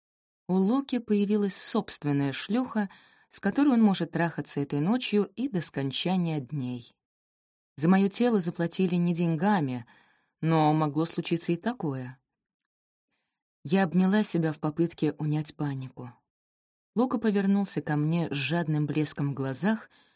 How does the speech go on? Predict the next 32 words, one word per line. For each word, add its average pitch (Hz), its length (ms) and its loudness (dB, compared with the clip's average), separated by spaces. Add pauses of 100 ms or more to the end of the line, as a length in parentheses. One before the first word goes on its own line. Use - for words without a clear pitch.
(120)
и 170 80 2
ноги 185 380 6
у 143 60 2
меня 151 240 -2
стали 160 300 -4
словно 170 420 0
ватные. 143 640 -4 (1300)
Возможно, 208 800 4 (360)
меня 180 220 2
могла 208 260 4
спасти 202 360 -2
потеря 190 340 0
сознания, 180 760 0 (340)
и 160 80 -2
если 165 300 2
ему 165 160 4
будет 160 320 -2
плевать, 170 600 0 (380)
и 156 60 2
он 156 120 4
все 165 160 2
равно 156 300 4
меня 214 260 4
возьмет, 139 580 -4 (260)
то 190 80 0
я 220 200 2
хотя 220 320 0
бы 190 260 0 (200)
ничего 147 440 0
потом 156 340 -2
не 147 80 -2
вспомню. 127 640 -10